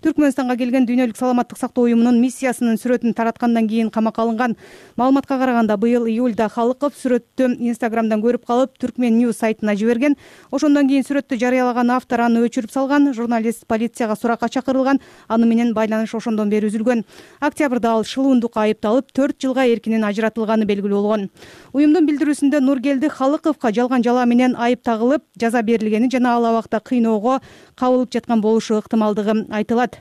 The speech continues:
Түркмөнстандын бийлиги ушул кезге чейин өлкөдө коронавируска чалдыккандар бар экенин четке кагып келет, бирок бийлик карантиндик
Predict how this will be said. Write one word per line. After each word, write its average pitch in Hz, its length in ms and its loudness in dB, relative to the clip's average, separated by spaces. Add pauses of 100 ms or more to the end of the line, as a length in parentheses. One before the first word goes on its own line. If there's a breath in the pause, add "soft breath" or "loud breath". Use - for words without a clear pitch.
Түркмөнстандын 220 640 0
бийлиги 214 300 0
ушул 269 320 0
кезге 240 260 0
чейин 247 360 0
өлкөдө 247 320 -2 (320 loud breath)
коронавируска 277 640 0
чалдыккандар 233 640 -2
бар 220 260 0
экенин 214 320 -2
четке 233 380 -4
кагып 220 340 -4
келет, 277 260 0
бирок 254 300 0
бийлик 226 320 -2
карантиндик 214 560 -2